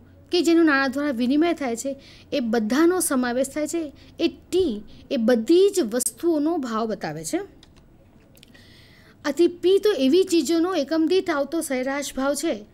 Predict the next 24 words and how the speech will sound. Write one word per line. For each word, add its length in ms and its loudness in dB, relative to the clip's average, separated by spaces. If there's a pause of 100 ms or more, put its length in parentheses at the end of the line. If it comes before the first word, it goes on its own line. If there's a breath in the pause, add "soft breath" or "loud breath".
(360 soft breath)
જેમાં 420 2
ઔદ્યોગિક, 500 0 (380)
વેપારી 440 -4
તથા 240 -8
નાણાકીય 480 -4
સોદાઓનું 520 -4
પ્રમાણ 320 -6
ખૂબ 300 -4
ગૌણ 260 0
હોય 220 -6
છે. 200 -10 (1120 loud breath)
આથી 240 0
પી 280 4
દ્વારા 480 -2 (1300 soft breath)
વપરાશી 480 0
વસ્તુની 420 0
રીતે 420 -2 (160)
નાની 420 2
ખરીદ 240 -2
શક્તિનો 440 -4
ખ્યાલ 260 -4
આવી 140 -4
શકતો 380 -8
નથી. 320 -8